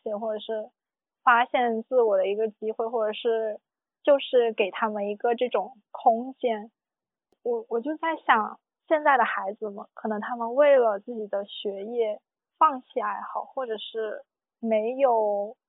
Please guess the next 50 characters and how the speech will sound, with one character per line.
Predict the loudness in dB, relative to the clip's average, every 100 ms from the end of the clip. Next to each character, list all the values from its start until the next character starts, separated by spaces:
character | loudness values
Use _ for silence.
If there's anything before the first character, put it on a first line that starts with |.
| _ _
更 | 4 4 4
多 | 2
的 | 2 0
时 | -4 -12 -8 -6 0
间 | 0 0
和 | -2 -2 -2
精 | 0 -2 -2 -4
力 | -4 -4 -4 _ _ _ 2
感 | 4 4 -2
受 | 4 6 6
这 | 4
些 | 2
生 | 2 2 2 0
活 | -2 -2
中 | 0 -2 -2
一 | -4
些 | 0 0 0 -6 _ _ _ _
其 | -4
实 | -2
是 | -4 -2 0
很 | 0 0 0 -2 -2
日 | 0 0
常 | 0 -4 -4
的 | -4
东 | 0 -2 -2
西。 | -8 -8 -8 _ _ _ _ _
当 | 0 2
他 | 2
们 | 0 -4 -8
处 | -4 -4
在 | 2 2
这 | 2
种 | -4 -6
境 | -2 -2
况 | -2 -4 -6
之 | -8
下 | -4 -4
的 | -4
时 | -8
候， | -8 -10 _ _ _ _ _ _
教 | 8 8
育 | 8
是 | 2 0
为 | 4 6
了 | 6
什 | 4 0 0
么 | 0 -6 -8
呢？ |
就 | -4
是 | 0 -2